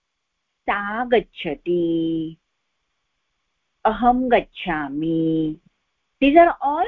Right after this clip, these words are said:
forms in प्रथमा विभक्ति। आङ्ग्लभाषायां nominative case इति। द्वितीया विभक्ति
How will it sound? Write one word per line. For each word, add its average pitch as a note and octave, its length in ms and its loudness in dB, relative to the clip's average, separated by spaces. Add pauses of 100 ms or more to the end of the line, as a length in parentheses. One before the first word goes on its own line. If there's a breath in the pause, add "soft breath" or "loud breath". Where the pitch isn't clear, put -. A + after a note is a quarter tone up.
(360)
forms F3+ 440 -8 (200)
in F3+ 460 -8
प्रथमा F#3+ 500 -6
विभक्ति। D#4 600 -2 (1300)
आङ्ग्लभाषायां A3+ 960 0 (280)
nominative G3+ 580 2
case - 500 -6
इति। A3+ 240 -4 (1300)
द्वितीया C#4+ 680 2
विभक्ति F#3+ 840 -2